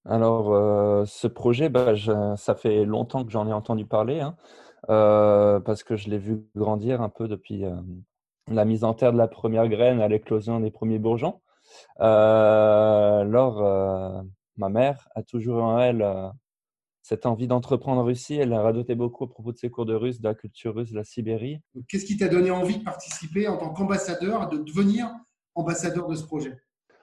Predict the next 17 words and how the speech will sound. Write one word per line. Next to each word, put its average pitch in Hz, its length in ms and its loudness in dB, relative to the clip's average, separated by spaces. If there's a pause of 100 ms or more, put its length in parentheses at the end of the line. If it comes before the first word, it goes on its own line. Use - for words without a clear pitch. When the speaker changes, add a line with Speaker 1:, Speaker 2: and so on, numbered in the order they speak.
(160)
Speaker 1:
Bah, 117 460 4
ce - 100 -10
projet, 135 360 -2
euh, 135 220 -2
il 110 120 0
réunit 117 340 0
plusieurs 117 400 -4
parts, 131 220 0
hein. 110 100 -4
Il 104 60 -8
réunit 113 520 -4
une, 113 200 -2
euh, 101 360 -4 (800)
le, 98 600 0
une 107 160 -6
part 117 240 2
environnementale. 113 1000 0